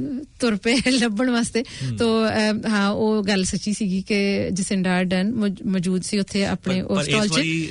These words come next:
Speaker 2: ਅ, ਸਿਪਾਹੀਆਂ ਨੇ ਤੁਹਾਨੂੰ ਧੱਕਾ ਨਹੀਂ ਮਾਰੇ ਜੀ, ਜਦੋਂ ਪਿਛਲੀ ਵਾਰੀ
Speaker 1: ਹਾਂ, ਉਹ ਦੋ ਸਾਲ ਪਹਿਲਾਂ ਸੈਂਡਰਿੰਗਮ ਸਟਰੀਟ ਫੈਸਟੀਵਲ 'ਚ, ਅ, ਹਾਂ, ਉਹਨਾਂ ਨੇ, ਅ, ਅ,
Speaker 2: ਨਹੀਂ ਸੀ ਗੱਲ
Speaker 1: ਹਾਂ,
Speaker 2: ਕਰਨ ਦਿੱਤੀ।
Speaker 1: man handle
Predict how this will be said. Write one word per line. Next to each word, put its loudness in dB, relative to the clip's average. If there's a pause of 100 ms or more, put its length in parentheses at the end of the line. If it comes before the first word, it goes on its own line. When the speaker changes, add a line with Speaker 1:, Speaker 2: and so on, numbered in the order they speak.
(100)
Speaker 2:
ਅ, -2
ਸਿਪਾਹੀਆਂ 0
ਨੇ 0
ਤੁਹਾਨੂੰ -2
ਧੱਕਾ -2
ਨਹੀਂ 0
ਮਾਰੇ 0
ਜੀ, -2 (100)
ਜਦੋਂ -2
ਪਿਛਲੀ -4
ਵਾਰੀ 0 (140)
Speaker 1:
ਹਾਂ, 2
ਉਹ 2
ਦੋ 2
ਸਾਲ 0
ਪਹਿਲਾਂ 0
ਸੈਂਡਰਿੰਗਮ 0
ਸਟਰੀਟ -2
ਫੈਸਟੀਵਲ 0
'ਚ, -2
ਅ, -2
ਹਾਂ, 0
ਉਹਨਾਂ 0
ਨੇ, 2
ਅ, -4 (640)
ਅ, 0
Speaker 2:
ਨਹੀਂ 0
ਸੀ -2
ਗੱਲ 2
Speaker 1:
ਹਾਂ, 2
Speaker 2:
ਕਰਨ 0
ਦਿੱਤੀ। -2
Speaker 1:
man 2
handle 2